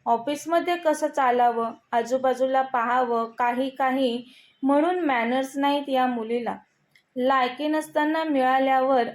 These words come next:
असंच असतं अशा लोकांचं. कबीरमुळे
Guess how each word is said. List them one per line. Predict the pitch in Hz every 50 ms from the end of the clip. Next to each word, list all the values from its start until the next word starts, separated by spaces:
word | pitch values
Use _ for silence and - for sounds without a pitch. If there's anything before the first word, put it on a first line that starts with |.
| - -
असंच | - 254 254 254 - 339 359 349 349
असतं | 285 262 269 - - 240 233 -
अशा | - 240 240 - 262 247
लोकांचं. | 247 240 226 226 - 233 240 247 247 247 226 190 - - _ _ _ _ _ _ -
कबीरमुळे | - 269 254 233 277 294 294 302 302 311 311 294 262 254 269